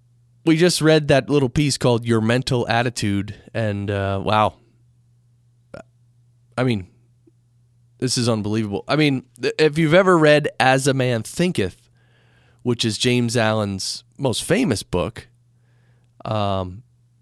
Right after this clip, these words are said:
this is, you know, he's, he's touching on some of the power of thought here,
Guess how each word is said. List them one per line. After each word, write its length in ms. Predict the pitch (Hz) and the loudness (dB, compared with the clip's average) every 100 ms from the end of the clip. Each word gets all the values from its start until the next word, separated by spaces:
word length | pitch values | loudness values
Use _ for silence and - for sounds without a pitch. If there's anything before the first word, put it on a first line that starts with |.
| _ _ _ _ | _ _ _ _
this 340 | 120 151 170 | -2 2 2
is, 360 | 147 123 - - | 0 -2 -4 -8
you 120 | - | -2
know, 320 | 131 107 101 - _ _ _ _ _ - | 0 0 -2 -10 _ _ _ _ _ -8
he's, 360 | 123 135 - - | -4 -2 -4 -6
he's 220 | 135 123 | -4 0
touching 400 | - 156 160 139 | 2 2 2 2
on 180 | 123 113 | 0 0
some 280 | - 135 | 0 0
of 100 | 131 | -2
the 80 | 113 | -4
power 400 | - 113 110 104 | -4 0 0 0
of 140 | 98 - | -2 -6
thought 360 | - 107 - | -2 -2 -2
here, 440 | - 143 127 101 | -4 -2 0 -2